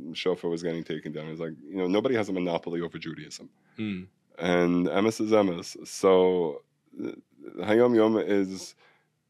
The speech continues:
Speaker 1: is, is a channel. And I think what I try to be is be open, be open to whatever channel is coming through now. It could be through, coming through the Meor Einayim. It could be coming through the Ramchal. "Yes, do I enjoy stuff better than others?" Yes. <laughs>
Speaker 2: Yeah, and
Speaker 1: Yes.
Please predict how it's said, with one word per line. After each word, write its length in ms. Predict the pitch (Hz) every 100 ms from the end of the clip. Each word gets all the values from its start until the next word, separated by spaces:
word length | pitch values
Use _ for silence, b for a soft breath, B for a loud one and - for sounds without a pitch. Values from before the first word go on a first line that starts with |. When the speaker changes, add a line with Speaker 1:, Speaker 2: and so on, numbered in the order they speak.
| -
Speaker 1:
is, 300 | 92 95 92
is 160 | - 101
a 60 |
channel. 400 | 95 95 87 87 _ _ _ _ _
And 400 | 90 92 92 90 -
I 140 | 95
think 440 | 92 101 101 92 - -
what 180 | 95 92
I 80 | 90
try 260 | - 95
to 140 | 90 90
be 160 | 90
is 160 | 92 90
be 120 | 98
open, 400 | 95 98 101 92
be 120 | 82 90
open 200 | 92 92
to 100 | 92
whatever 220 | 87 90
channel 320 | 92 87 87
is 80 | 87
coming 240 | 90 87
through 200 | 82 90 85
now. 160 | 87
It 80 | 78
could 140 | - 90
be 80 | 90
through, 280 | 95 85
coming 280 | - 98 92
through 140 | 87 87
the 60 |
Meor 200 | 85 87
Einayim. 300 | 87 110 107
It 60 | 104
could 180 | - 90
be 140 | 85 82
coming 300 | - 87 85 82
through 140 | 87
the 60 | 82
Ramchal. 500 | 82 82 113 110 101 B B B B
"Yes, 320 | 92 98 - -
do 140 | 82
I 60 | 85
enjoy 400 | 82 85 90 85
stuff 500 | - - 95 87 78
better 220 | 85 87
than 160 | 80 80
others?" 460 | 95 139 160 - _ B B
Yes. 600 | - 98 143 90 - 185
<laughs> 260 | 269 233 254
Speaker 2:
Yeah, 220 | 147 -
and 80 | -
Speaker 1:
Yes. 140 | 143